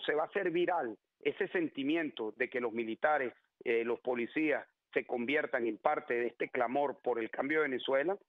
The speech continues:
yo creo que está corriendo como pólvora en Venezuela. Yo no creo que Maduro va a tener la capacidad de reprimir, eh, como lo tuvo en el pasado. Yo creo que vamos a ver que se van a profundizar las protestas y se va a profundizar y se van a ir masificando,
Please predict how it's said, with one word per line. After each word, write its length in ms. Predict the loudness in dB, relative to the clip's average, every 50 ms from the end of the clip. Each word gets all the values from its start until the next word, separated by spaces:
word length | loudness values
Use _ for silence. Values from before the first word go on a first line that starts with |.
| _ _
yo 160 | -4 -4 -2
creo 180 | 0 0 0 2
que 400 | 2 2 2 4 2 0 0 -2 -2
está 260 | -4 -2 0 -2 0
corriendo 420 | 0 0 0 0 0 0 -2 -2
como 260 | -2 -2 0 0 -2 0
pólvora 560 | 0 0 2 2 2 2 2 2 0 0 -2 -2
en 140 | -4 -2 0
Venezuela. 400 | -2 -2 -2 -2 -2 -2 0 0
Yo 220 | 0 2 2 2 2
no 160 | 2 0 0
creo 320 | 0 0 0 0 0 -2
que 100 | -2 -2
Maduro 340 | -2 0 0 0 0 2 2
va 100 | 2 0
a 40 | 0
tener 240 | 0 -2 -2 0 -2
la 100 | -2 -2
capacidad 680 | -2 -2 -2 -2 -4 -4 -4 -2 0 2 2 0 -2 -4 _ _ _ _
de 180 | -8 -2 0 0
reprimir, 680 | 0 0 -2 -2 0 0 2 2 2 2 2 0 -2 -6 -12 -18 _ -4 -2
eh, 340 | 0 2 2 2 0 0 0
como 260 | 0 0 0 0 0 0
lo 320 | 0 0 0 0 -2 -2
tuvo 440 | -2 -2 0 2 2 2 2 2 0 0
en 160 | 0 0 0
el 120 | 0 0
pasado. 520 | -2 -4 -2 0 -2 0 0 0 -2 -4 -6 _ _ _ -4
Yo 120 | -4 -2
creo 180 | 0 -2 0 0
que 120 | 0 2
vamos 340 | 2 2 2 0 0 0 0
a 60 | 2
ver 260 | 2 0 0 -2 -2
que 120 | -4 -4 -2
se 100 | -2 0
van 240 | 0 0 0 0
a 60 | -2 -2
profundizar 600 | -2 -4 -4 -4 -4 -4 -4 0 0 0 2 2
las 140 | 0 -4
protestas 640 | -2 -4 -6 0 0 0 0 0 -2 -2 -2 -2 -2 -6 _ _ _ _
y 140 | _ -2 -2
se 160 | 0 0 2
va 320 | 2 2 2 2 0 0 -2
a 240 | -2 -2 -2 -2 -2
profundizar 720 | -4 -4 -4 -4 -4 -4 -4 -4 -2 0 2 2 2 0
y 80 | -2 -2
se 120 | 0 0
van 200 | 0 0 0 -2
a 100 | -4 -2
ir 240 | -2 0 0 0 0
masificando, 840 | -2 -2 -2 -4 -6 -6 -6 -4 -2 0 0 0 0 0 -2 -2 -2